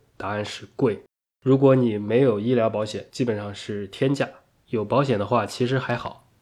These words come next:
我个人的感受是，小病的确贵，但是大病不见得，甚至可能比国内的花费还要便宜，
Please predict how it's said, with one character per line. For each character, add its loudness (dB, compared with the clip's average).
我 0
个 0
人 4
的 2
感 -6
受 -4
是， -6
小 -4
病 2
的 -6
确 -4
贵， -6
但 -2
是 0
大 2
病 -4
不 -6
见 0
得， -14
甚 0
至 0
可 -10
能 -2
比 -6
国 -6
内 0
的 -4
花 -4
费 -6
还 -4
要 0
便 -6
宜， 0